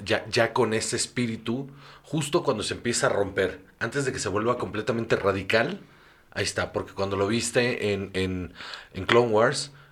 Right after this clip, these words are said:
no era un güey radical, era un güey con, con, con unas, muy cuadrado, con unos ideales bien marcados,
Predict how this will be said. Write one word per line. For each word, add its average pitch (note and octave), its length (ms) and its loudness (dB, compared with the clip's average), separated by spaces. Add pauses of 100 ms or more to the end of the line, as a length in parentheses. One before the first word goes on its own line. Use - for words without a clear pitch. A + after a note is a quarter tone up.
(180)
no F#2 180 0
era G2 120 4
un C#3 60 2
güey G#2 160 6
radical, F2+ 500 0
era F#2 160 0
un B2+ 160 -4
güey G2+ 260 -2
con, A#2 380 -2
con, - 280 -12 (300)
con F2+ 200 -6
unas, A#2 480 -2 (420)
muy A#2+ 240 0
cuadrado, A2 720 0 (200)
con E2+ 160 -6
unos D3+ 280 2
ideales F#2 460 2
bien G#2 180 0
marcados, G2+ 640 0